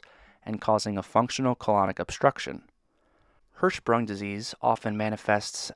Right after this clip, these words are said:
as delayed passage of meconium, defined as meconium passage beyond the first forty-eight hours of life.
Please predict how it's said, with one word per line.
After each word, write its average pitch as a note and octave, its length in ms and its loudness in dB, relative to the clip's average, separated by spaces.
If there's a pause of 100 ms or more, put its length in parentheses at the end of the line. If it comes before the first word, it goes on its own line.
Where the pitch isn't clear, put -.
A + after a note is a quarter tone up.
as G2+ 220 -2
delayed G#2+ 460 -2
passage A2 420 -2
of G#2+ 120 -10
meconium, G2 800 -2
defined G2+ 440 0
as - 120 -6
meconium G#2 520 -2
passage F#2+ 460 -2
beyond G#2 360 0
the - 60 -6
first - 300 -2
forty-eight F#2+ 440 -4
hours D#2+ 220 -10
of - 100 -18
life. - 480 -4